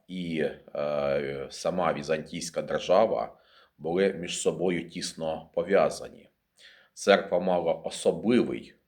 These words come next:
можна сказати, державний статус у,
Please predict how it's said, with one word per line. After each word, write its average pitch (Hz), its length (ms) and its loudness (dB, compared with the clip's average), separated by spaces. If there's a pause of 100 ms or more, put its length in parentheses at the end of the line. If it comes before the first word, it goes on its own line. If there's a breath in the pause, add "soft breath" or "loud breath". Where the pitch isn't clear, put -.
(420)
можна 78 260 -6
сказати, 82 360 -4
державний 80 640 2
статус - 600 -4
у, 87 240 -6